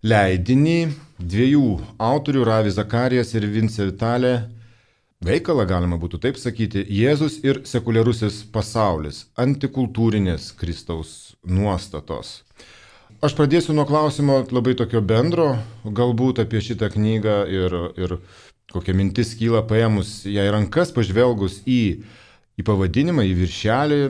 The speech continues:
iš kurio ir, ir pro tokius, e, lazerių bliksnius, e, žvelgia Kristaus ikona mozaikinė.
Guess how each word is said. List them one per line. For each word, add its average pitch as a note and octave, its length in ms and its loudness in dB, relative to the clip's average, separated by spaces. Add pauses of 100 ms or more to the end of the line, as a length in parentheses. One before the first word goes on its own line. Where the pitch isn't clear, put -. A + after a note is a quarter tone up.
(100)
iš F2+ 180 -8
kurio F#2+ 320 0
ir, F2 160 0
ir E2 160 -4 (640)
pro - 240 -10
tokius, F2+ 300 -4 (140)
e, F#2 180 0 (640)
lazerių G2 580 2
bliksnius, A2+ 800 0
e, A#2 140 2 (120)
žvelgia G#2 540 0 (640)
Kristaus G2+ 880 -2
ikona G#2+ 680 0 (580)
mozaikinė. G#2 800 0